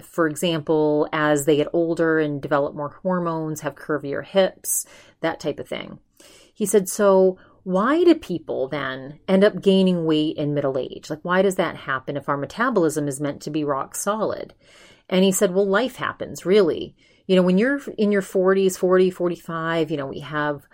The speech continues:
a career, we have, a lot of us have a family and stress and, you know, financial stress, life stress, kid stress." He says, "So much is happening." You know, a lot of people end up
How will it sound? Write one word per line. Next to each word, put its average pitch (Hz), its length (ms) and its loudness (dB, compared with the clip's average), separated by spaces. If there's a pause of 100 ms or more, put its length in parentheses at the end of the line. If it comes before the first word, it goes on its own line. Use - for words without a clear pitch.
(160)
a 175 100 -4
career, 208 680 4
we 156 140 0
have, 170 260 0
a 165 40 -2
lot 165 200 0
of 175 80 -2
us 170 120 -6
have 185 140 2
a 190 80 0
family 185 680 0
and 151 140 -4
stress 175 1080 -2
and, 160 360 -4 (280)
you 185 100 -2
know, 170 100 2
financial 214 680 0
stress, 156 640 -4
life 214 260 0
stress, 139 400 -4
kid 214 320 -2
stress." - 680 -4 (240)
He - 80 -18
says, 185 140 -4
"So 233 300 -2
much 247 200 -4
is 220 120 -4
happening." 170 720 -4 (360)
You 196 80 -4
know, 196 60 4
a 190 140 2
lot 214 160 2
of 240 100 2
people 185 500 2
end 175 280 0
up 175 500 0